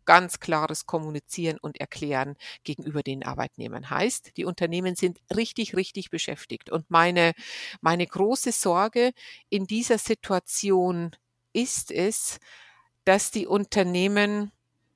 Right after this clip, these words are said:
die Gefahr, die vielleicht insgesamt droht, nämlich dass auch Kurzarbeit und die Maßnahmen, die die Liquidität sichern sollen, im Ergebnis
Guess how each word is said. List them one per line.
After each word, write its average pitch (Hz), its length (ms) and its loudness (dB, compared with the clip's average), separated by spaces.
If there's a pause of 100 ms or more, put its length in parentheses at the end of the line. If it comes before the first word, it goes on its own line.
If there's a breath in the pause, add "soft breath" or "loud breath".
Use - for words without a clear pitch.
(460)
die 185 80 -2
Gefahr, 180 480 4
die 196 140 -4
vielleicht 160 460 0
insgesamt 170 920 -2
droht, - 420 -4 (180)
nämlich 180 440 4
dass 175 240 2
auch 151 340 0 (360 loud breath)
Kurzarbeit 202 840 6
und - 420 -4
die 170 320 2 (360 loud breath)
Maßnahmen, 170 600 2
die 170 100 -8
die 160 120 -6
Liquidität 156 720 -4
sichern - 420 -6
sollen, 117 560 -6 (640)
im 185 160 0
Ergebnis 220 800 0